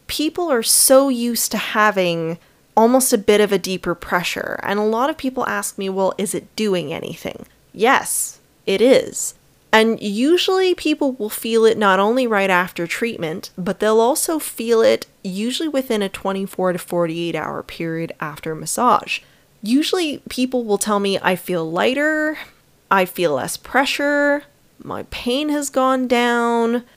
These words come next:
They'll even notice, like, taking on or putting off rings is easier, their socks are a little bit less compressive,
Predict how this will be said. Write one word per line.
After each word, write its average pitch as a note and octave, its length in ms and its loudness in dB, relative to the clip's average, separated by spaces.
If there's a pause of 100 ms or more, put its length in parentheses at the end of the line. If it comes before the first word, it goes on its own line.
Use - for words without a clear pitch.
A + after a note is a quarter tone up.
(100)
They'll A3 280 8
even A3 320 2
notice, G3 480 2
like, F3 180 0
taking F3 460 -6
on D#3+ 800 0
or D#3+ 140 -2
putting E3+ 320 -4
off D3 280 -6
rings A#3+ 580 2
is A#3+ 160 -2
easier, A#3 720 2
their - 180 0
socks - 580 0
are A3+ 80 4
a A3+ 60 4
little A3 240 2
bit A3 140 -2
less G#3+ 260 -2
compressive, G3 960 -4